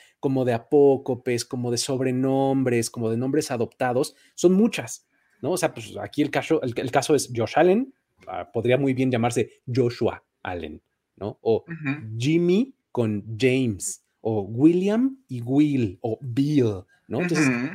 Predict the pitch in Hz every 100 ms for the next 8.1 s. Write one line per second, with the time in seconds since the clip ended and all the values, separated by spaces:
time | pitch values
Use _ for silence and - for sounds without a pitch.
0 | - 101 - 127 127 156 170 151 160 170
1 | 165 156 156 190 - 131 113 95 104 110
2 | 104 117 117 123 - 104 _ _ _ _
3 | _ _ 127 123 120 - 143 170 143 151
4 | 147 135 113 120 139 127 127 123 104 98
5 | 104 160 - 104 117 123 117 120 120 104
6 | 101 107 107 87 - 95 98 _ _ -
7 | _ _ 113 120 117 117 107 95 - 90
8 | -